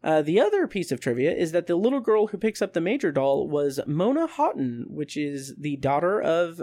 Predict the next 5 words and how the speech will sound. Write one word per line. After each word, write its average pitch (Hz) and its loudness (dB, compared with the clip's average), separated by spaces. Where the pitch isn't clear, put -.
producer 175 -4
Buck 208 -2
Houghton. - -4
Um, 160 2
okay. - 2